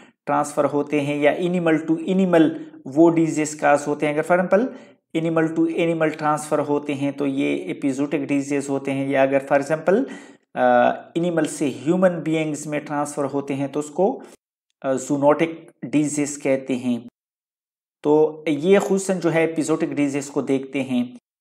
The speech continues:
और फर्दर इनका जो काम है सेट रिकमेंडेशन एक्शंस, यानी ये, अ, रिकमेंडेड एक्शंस इनके जो हैं उसमें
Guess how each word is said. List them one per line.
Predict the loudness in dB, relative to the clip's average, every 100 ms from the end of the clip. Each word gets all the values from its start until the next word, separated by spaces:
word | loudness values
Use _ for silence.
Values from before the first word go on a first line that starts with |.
| _ _
और | -2
फर्दर | 2 0 2 -2
इनका | 0 0
जो | 0
काम | 0 2 2
है | 0
सेट | -4 0 -2 0
रिकमेंडेशन | -2 0 0 0 0 0 -6
एक्शंस, | -4 -4 -4 -6 -4 -4 -6
यानी | -6
ये, | -2 2 2 2 -2
अ, | 0 2
रिकमेंडेड | 2 -2 -4 -4 -4 -4 0
एक्शंस | 0 0 -6 -6 -6 -10 -18 -20 -14 -6
इनके | -4 -4
जो | -2 -2
हैं | 0
उसमें | -2 -4 -6 -8